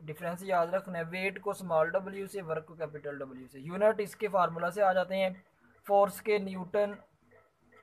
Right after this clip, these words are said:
distance के meter, Newton meter भी हैं लेकिन इसके एसआई unit joule भी हैं, और वर्क के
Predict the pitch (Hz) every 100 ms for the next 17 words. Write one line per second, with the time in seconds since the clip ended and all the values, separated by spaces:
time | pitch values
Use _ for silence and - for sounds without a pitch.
0 | _ 170 190 - 190 185 185 202 190 160
1 | 147 139 147 175 196 226 240 226 220 214
2 | 233 226 208 - 185 196 214 190 - -
3 | 180 185 214 208 190 180 190 190 160 160
4 | 160 180 190 220 214 190 - _ - -
5 | 196 226 190 202 220 220 240 233